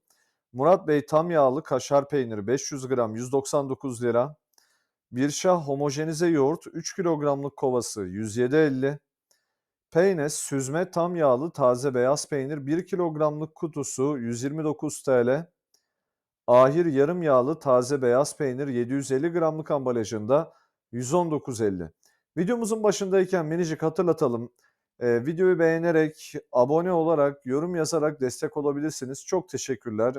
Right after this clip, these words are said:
her birinize şimdiden. Keskinoğlu dondurulmuş poşetli bütün piliç dokuz yüz on gram altmış dokuz elli. Hasata Gönen baldo pirinç iki kilogramlık ambalajı yüz altmış dört elli.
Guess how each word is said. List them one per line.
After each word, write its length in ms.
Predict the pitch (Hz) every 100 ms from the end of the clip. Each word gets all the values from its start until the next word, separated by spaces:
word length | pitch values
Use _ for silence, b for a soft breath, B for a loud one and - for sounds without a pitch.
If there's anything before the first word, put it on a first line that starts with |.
| 117
her 240 | 143 139
birinize 380 | 107 92 90 117
şimdiden. 500 | 117 107 101 85 82 - _ _ _ _ _ _ _
Keskinoğlu 680 | 185 185 - 233 202 180 170
dondurulmuş 640 | 156 156 165 165 175 -
poşetli 640 | 156 151 160 156 175 170
bütün 320 | 147 147 175 165
piliç 540 | 151 135 147 - - _ _ _ 123
dokuz 320 | 147 175 160
yüz 140 | 156
on 220 | 165 165 160
gram 320 | 143 123 107
altmış 420 | 123 131 - -
dokuz 280 | 147 165 156
elli. 420 | 160 147 160 165 _ _ _ _ _ _
Hasata 640 | _ 180 196 190 - 160 170
Gönen 540 | 143 151 156 165 165
baldo 380 | 147 165 170 156
pirinç 420 | 147 139 170 -
iki 300 | - - 190
kilogramlık 640 | - 175 156 147 147 147 156
ambalajı 560 | 139 127 117 110 110
yüz 340 | 95 95 113 139
altmış 400 | 139 143 - 147
dört 240 | 156 156
elli. 380 | 165 147 147